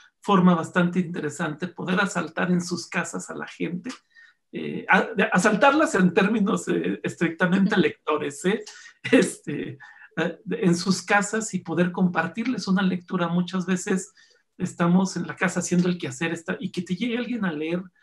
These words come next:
un poema, un cuentito de dos minutos, es, es también lindo y es a lo mejor algo que, eh, necesitamos,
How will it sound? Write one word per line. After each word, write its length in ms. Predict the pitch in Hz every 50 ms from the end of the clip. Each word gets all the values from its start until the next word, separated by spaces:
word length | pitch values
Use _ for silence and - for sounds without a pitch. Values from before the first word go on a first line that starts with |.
| _ _ _
un 180 | - - 185 185
poema, 480 | - 208 190 180 180 180 185 180 180
un 140 | 202 233 185
cuentito 560 | - 226 185 165 - 190 180 175 - 190 180
de 360 | 170 170 151 147 151 156 - _ _ _ _
dos 220 | - 175 185 180 180
minutos, 600 | 190 185 160 160 165 165 - 262 269 - - _ _ - - - - _ _ _ - - -
es, 400 | - 180 170 - - - - -
es 440 | 214 196 226 - - 170 170 - -
también 380 | - 180 175 180 185 175 170
lindo 280 | 170 175 160 165 170 180
y 120 | 170 170
es 160 | 180 180 - 180
a 20 |
lo 140 | 170 165 175
mejor 260 | 160 160 - 185 180
algo 300 | 170 175 175 180 190 -
que, 340 | - 175 175 170 - 180 - _ _ _ - _ _ _ -
eh, 540 | - - - 165 - - - - - - -
necesitamos, 880 | 190 170 170 185 180 175 143 - - 185 165 175 175 - - - _